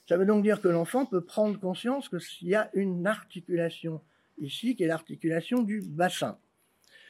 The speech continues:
Donc, les rotations actives, le buste va pouvoir s'animer dans les différents plans de l'espace, entraînant une dissociation des mouvements entre le bassin et les épaules.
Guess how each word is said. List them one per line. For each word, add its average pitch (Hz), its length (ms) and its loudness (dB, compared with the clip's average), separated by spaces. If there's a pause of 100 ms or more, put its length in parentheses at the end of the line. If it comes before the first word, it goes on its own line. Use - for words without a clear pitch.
(680)
Donc, 185 240 10
les 214 100 8
rotations 220 520 10
actives, 190 580 2
le 190 380 6
buste 185 320 2
va 151 160 4
pouvoir 170 280 2
s'animer 170 480 2
dans 151 140 2
les 127 140 -2
différents 175 480 2
plans 156 240 -2
de 127 80 -2
l'espace, 185 480 0
entraînant 170 400 0
une 139 100 -2
dissociation 151 760 -2
des 220 120 2
mouvements 170 380 2
entre 196 200 -2
le 156 100 2
bassin 143 380 0
et 170 60 0
les 143 180 0
épaules. 120 380 -6